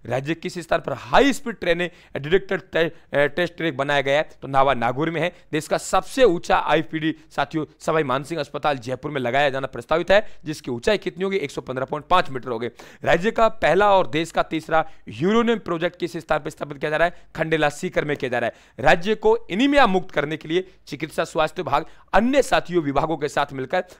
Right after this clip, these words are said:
प्रत्येक माह के, अ, प्रथम मंगलवार को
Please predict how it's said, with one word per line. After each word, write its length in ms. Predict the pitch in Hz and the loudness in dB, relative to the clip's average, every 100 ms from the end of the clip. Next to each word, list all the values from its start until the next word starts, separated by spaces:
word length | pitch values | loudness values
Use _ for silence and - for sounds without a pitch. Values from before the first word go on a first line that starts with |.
| _ | _
प्रत्येक 400 | 165 170 277 247 | 0 2 0 0
माह 200 | 185 160 | 0 0
के, 200 | 165 180 | 0 -2
अ, 80 | 185 - - | -4 -8 -2
प्रथम 500 | 151 151 - - 233 | 2 2 0 2 2
मंगलवार 460 | 196 165 156 147 143 | 2 0 4 4 4
को 240 | - 151 | 0 -6